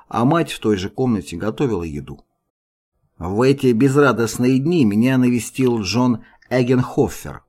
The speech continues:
добрый друг из Америки, не раз помогавший нам. Этот необыкновенный человек, замкнутый и весьма чувствительный, необычайно любил кошек, которых в его нью-йоркской квартире насчитывалось более двадцати.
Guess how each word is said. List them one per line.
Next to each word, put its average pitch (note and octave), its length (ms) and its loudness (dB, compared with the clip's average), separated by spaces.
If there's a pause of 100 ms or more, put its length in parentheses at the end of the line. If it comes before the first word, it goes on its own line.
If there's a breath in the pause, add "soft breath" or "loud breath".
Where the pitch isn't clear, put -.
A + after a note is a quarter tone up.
(200)
добрый C3+ 400 -2
друг A2 280 -2
из G2+ 100 -4
Америки, G#2+ 580 -6 (280 loud breath)
не A2+ 160 0
раз A#2 200 -2
помогавший A2+ 600 -4
нам. - 260 -18 (500 soft breath)
Этот A2+ 360 -4
необыкновенный C3 720 2
человек, D3 440 2
замкнутый A2 640 0
и G#2+ 40 2
весьма A2 300 -2
чувствительный, - 760 -10 (280 soft breath)
необычайно D3 580 2
любил C#3 340 2
кошек, - 600 -4
которых A2 520 -4
в A2 40 -6
его B2 240 0
нью-йоркской A2+ 520 -2
квартире A#2+ 520 -4
насчитывалось C3 680 -6
более C3+ 300 2
двадцати. C3+ 560 -4